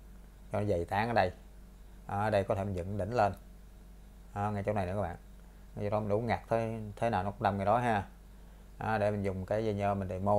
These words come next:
các bạn xem chỗ đây. Đó, có thể mình dựng cái đỉnh ở đây nè các bạn.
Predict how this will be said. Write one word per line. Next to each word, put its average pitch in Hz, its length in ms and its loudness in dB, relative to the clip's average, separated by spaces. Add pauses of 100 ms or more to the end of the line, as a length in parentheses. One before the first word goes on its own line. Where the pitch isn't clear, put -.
các 110 60 2
bạn 98 160 2
xem 101 200 2
chỗ 104 80 4
đây. 101 160 6 (1900)
Đó, 107 200 0
có 104 60 -2
thể 98 100 0
mình 95 100 0
dựng 92 300 -2
cái 110 120 2
đỉnh 90 160 -2
ở 117 80 -2
đây 101 100 4
nè 92 120 -2
các 95 60 -4
bạn. 90 160 -4